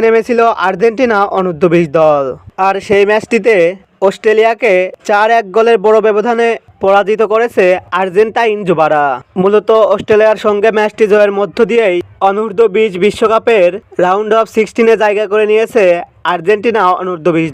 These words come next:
দল। অস্ট্রেলিয়ার সঙ্গে ম্যাচটির পর এবার অনূর্ধ্ব বিশ বিশ্বকাপের গ্রুপ পর্বের আরও একটি ম্যাচ খেলতে মাঠে নামছে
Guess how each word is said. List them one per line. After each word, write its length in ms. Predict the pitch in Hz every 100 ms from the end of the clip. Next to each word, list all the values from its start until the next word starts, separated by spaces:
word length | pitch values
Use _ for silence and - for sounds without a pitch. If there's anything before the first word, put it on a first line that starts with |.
| 151
দল। 220 | 147 139 131 - _ - 190
অস্ট্রেলিয়ার 460 | - 220 226 220
সঙ্গে 240 | 226 208 226 208
ম্যাচটির 340 | 208 - 214 220
পর 140 | 214 202
এবার 280 | 208 220 165 165 - - 175
অনূর্ধ্ব 280 | 190 180 214 185
বিশ 160 | 233 185 175
বিশ্বকাপের 640 | 196 226 220 220 226 175 180 - - 160
গ্রুপ 220 | 185 196 -
পর্বের 320 | 220 208 226 220 175
আরও 120 | 196 226
একটি 160 | 226 220
ম্যাচ 160 | 220 214
খেলতে 220 | 226 208 214
মাঠে 160 | 202 220
নামছে 340 | 220 220 -